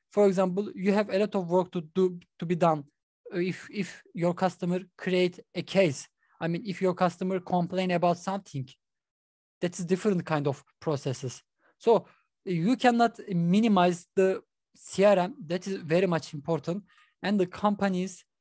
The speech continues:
especially recent years, understand the importance of the C R M. That's the reason Salesforce,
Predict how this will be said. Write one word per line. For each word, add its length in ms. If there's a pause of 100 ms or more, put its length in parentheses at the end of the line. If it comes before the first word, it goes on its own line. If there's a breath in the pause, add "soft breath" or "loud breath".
(460)
especially 600
recent 360
years, 440
understand 480
the 120
importance 680
of 160
the 80
C 240
R 100
M. 140 (640)
That's 180
the 100
reason 280
Salesforce, 580